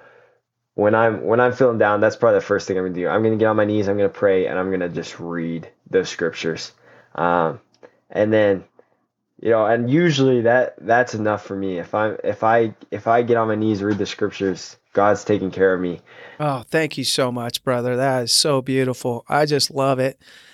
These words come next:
Speaker 2: And if you're out there listening somewhere and you're feeling like you're in a dark spot, I just want you to know that, uh, man, we love you. We love you.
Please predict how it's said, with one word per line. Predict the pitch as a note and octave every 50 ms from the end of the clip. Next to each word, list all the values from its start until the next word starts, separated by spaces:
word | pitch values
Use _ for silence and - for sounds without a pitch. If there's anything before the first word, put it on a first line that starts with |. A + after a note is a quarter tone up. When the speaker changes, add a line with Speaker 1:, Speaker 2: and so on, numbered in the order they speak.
| _ _ _ _ -
Speaker 2:
And | E3 D#3+ D#3 D#3 D#3 D#3+ -
if | - F3+ F3 - -
you're | G#3+ G#3+ G3+ F#3+ F3+ F3 - - - - - - _ _ _ -
out | - F#3 F#3+ F#3
there | - F#3+ F#3 F3
listening | E3+ F3 F#3 F3 F3 - G3+ F#3 F3
somewhere | E3 - F#3+ F3+ E3+ E3+ E3+ E3+ E3+ E3
and | E3+
you're | D3+ C3+ B2
feeling | - - F3+ E3 D#3+ D#3+
like | D#3 D#3 D#3 D3+ -
you're | D#3+ D3+ D3+
in | D3 C#3
a | B2+
dark | A2+ - D3+ D3 D3 C#3 -
spot, | - - - D3+ C#3+ C3+ C#3 C#3+
I | C#3 D#3+ F3
just | F#3+ F#3 E3 - F3+
want | E3+ D#3+ D#3 C#3+ -
you | D3+
to | C#3+ C#3
know | C3+ C#3 C#3+ D3 D3 C#3+
that, | C#3+ C#3 B2+ B2+ - _ -
uh, | D3 C3 - -
man, | D3+ D#3+ F3 D#3+ B2+ A#2+
we | D3 F3+
love | F3+ D#3+ E3 F#3+ A3 G#3
you. | D#3+ B2 A2+ A#2 - _ _ -
We | - F#3+ G#3+
love | G3 F#3 G3+ A3 F#3+
you. | C#3+ A#2 A2+